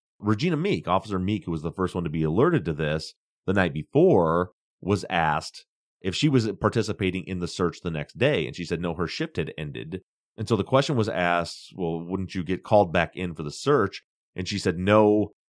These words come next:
And I'm trying to remember now off the top of my head, but I, I think that,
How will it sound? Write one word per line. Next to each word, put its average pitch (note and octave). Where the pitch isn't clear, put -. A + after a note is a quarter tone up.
And G2+
I'm F#2
trying C#3
to A#2+
remember G#2
now F2+
off -
the G2
top F#2
of F2+
my E2
head, F2
but E2+
I, F2+
I F#2
think C3+
that, F#2+